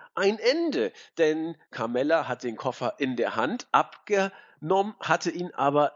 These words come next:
James Ellsworth, der, soweit wir das wissen, bisher nicht als Frau bekannt ist und unabhängig davon auch gar nicht im Match stand.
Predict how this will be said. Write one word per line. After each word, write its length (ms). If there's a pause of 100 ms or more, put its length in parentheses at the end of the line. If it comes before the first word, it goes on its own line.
James 360
Ellsworth, 640 (200)
der, 220
soweit 380
wir 120
das 220
wissen, 300
bisher 320
nicht 260
als 220
Frau 260
bekannt 420
ist 120
und 240
unabhängig 420
davon 320
auch 160
gar 160
nicht 180
im 200 (120)
Match 460 (260)
stand. 540